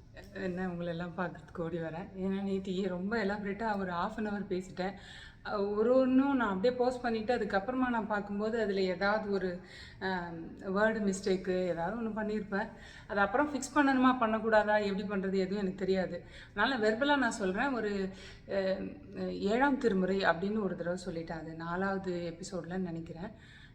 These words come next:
அஹ், ஏழு திருமுறைலாம் அவர் எழுதவே இல்ல. அது ஃப்ளோல வந்துட்டு ஆறாம் திருமுறைன்னு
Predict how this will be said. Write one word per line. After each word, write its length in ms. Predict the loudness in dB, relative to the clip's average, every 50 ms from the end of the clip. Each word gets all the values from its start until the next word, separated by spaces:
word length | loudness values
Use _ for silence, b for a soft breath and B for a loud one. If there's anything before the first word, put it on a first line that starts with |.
| -12
அஹ், 420 | -10 -8 -8 -8 -10 -12 -14 -12 -8
ஏழு 200 | -6 -6 -4 -4 -4
திருமுறைலாம் 380 | -4 -4 -2 -4 -4 -2 -2
அவர் 160 | -2 -2 -2
எழுதவே 400 | -2 -2 -2 -2 -2 -2 -4 -4
இல்ல. 260 | -4 -6 -8 -12 -12 -12 B B B B B B
அது 220 | -4 0 0 0
ஃப்ளோல 380 | 0 0 2 2 4 4 4 2
வந்துட்டு 440 | 0 -4 -6 -8 -8 -10 -8 -8
ஆறாம் 380 | -8 -4 -2 -2 0 0 0 0
திருமுறைன்னு 420 | -2 -4 -6 -6 -6 -6 -6 -8